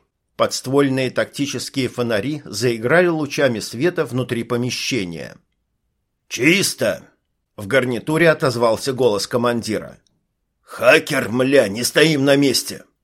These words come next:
«Я здесь!» отозвался Егор и схватился за плечо главного. «Нам что, стоит чего-то бояться?» «Пока что самый большой страх для тебя — это получить хорошего леща»,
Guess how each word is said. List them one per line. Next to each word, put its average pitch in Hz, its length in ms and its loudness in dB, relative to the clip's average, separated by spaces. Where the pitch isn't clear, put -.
«Я 131 340 2
здесь!» 139 600 0
отозвался 123 640 0
Егор 117 480 -2
и 135 60 -6
схватился 131 600 -2
за 120 120 -4
плечо 127 400 -4
главного. 90 640 -2
«Нам 110 320 -2
что, 135 360 2
стоит 135 440 2
чего-то 135 380 0
бояться?» 131 680 2
«Пока 123 540 4
что 143 240 0
самый 156 420 2
большой 135 520 0
страх 151 440 2
для 123 220 -2
тебя — 110 680 -2
это 113 260 -6
получить 131 520 -4
хорошего 139 540 0
леща», 135 720 -2